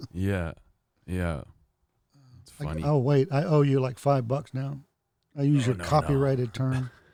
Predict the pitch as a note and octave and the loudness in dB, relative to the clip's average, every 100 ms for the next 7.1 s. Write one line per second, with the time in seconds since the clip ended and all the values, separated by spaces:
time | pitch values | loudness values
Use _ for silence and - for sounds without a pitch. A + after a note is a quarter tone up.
0 | - _ _ - _ D3+ C3 C3+ - G#2+ | -20 _ _ -20 _ -4 -4 -6 -6 -8
1 | - - - - _ E2 F2 - _ _ | -10 -16 -20 -20 _ -20 -20 -20 _ _
2 | _ _ _ _ _ - D#2+ D#2 D#2 - | _ _ _ _ _ -12 -8 -6 -8 -4
3 | F#3+ E3+ G3+ G3 A2+ - C#3 D3+ B2+ B2 | 0 4 6 6 4 -2 -2 0 -2 0
4 | D3 C3 - B2+ D#3 C3+ G2+ - - C#3+ | 0 -2 -6 -8 -4 -4 -4 -10 -6 -4
5 | C3 B2+ A#2+ _ _ _ _ _ _ _ | -2 -4 -8 _ _ _ _ _ _ _
6 | _ E3 - E3 - C#3+ D3 C#3+ C3+ - | _ -2 2 2 0 0 0 0 -2 -6
7 | - | -16